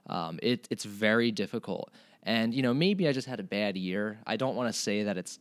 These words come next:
always like this, um, but for wintertime, I think it's a lot more limited because housing in this city is so limited, and a lot of people wanna go out there and ski for the winter.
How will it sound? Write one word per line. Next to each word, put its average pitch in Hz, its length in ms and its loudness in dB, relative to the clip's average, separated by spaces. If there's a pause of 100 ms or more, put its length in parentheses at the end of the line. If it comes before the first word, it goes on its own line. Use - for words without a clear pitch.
(100)
always 127 360 4
like 151 260 2
this, 165 400 0 (280)
um, 117 180 0
but - 120 -2
for 127 100 -4
wintertime, 156 640 0
I 110 60 0
think 120 220 -4
it's 120 100 -6
a 117 60 -2
lot 104 240 2
more 110 180 -2
limited 110 480 0
because - 360 -12
housing 113 480 0
in 98 100 -4
this 87 120 -8
city 104 420 -2
is 95 140 -10
so 113 380 0
limited, 107 600 -4 (340)
and 92 100 -4
a 92 40 -2
lot 107 360 4
of 110 100 0
people 107 300 -2
wanna 95 200 -4
go 98 140 -2
out 92 200 -4
there 95 160 -4
and 87 100 -10
ski 95 300 -10
for - 120 -14
the 85 100 -10
winter. 73 420 -14